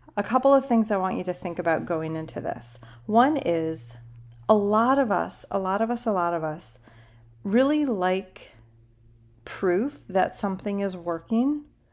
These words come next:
or something will work before we actually start doing it,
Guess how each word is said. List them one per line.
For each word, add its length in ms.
or 140
something 600
will 300
work 460
before 440
we 160
actually 340
start 400
doing 260
it, 160